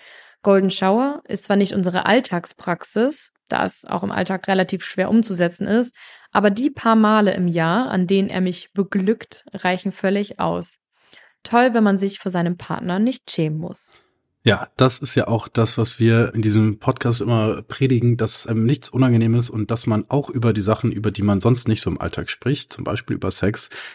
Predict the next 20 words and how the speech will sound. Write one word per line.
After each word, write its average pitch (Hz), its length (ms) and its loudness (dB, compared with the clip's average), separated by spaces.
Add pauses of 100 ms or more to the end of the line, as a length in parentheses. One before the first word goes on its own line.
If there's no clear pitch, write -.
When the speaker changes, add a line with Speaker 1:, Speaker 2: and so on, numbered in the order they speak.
(120)
Speaker 2:
äh, 107 260 4
doch 120 240 0
einfach 110 300 0
ganz - 380 0
offen - 260 -2
sprechen - 420 -6
sollte. - 380 -10 (320)
Speaker 1:
Vor 120 180 4
allen 117 140 6
Dingen 190 120 -4
Speaker 2:
Und 180 60 -4
Speaker 1:
mit - 80 -8
seinem 190 380 -6 (500)
Partner. 226 1200 -4 (260)
Speaker 2:
Ja, 113 240 4
spannend 143 500 2
irgendwie, 113 720 2
wie 110 260 4
sich 107 300 -2
auch - 340 -2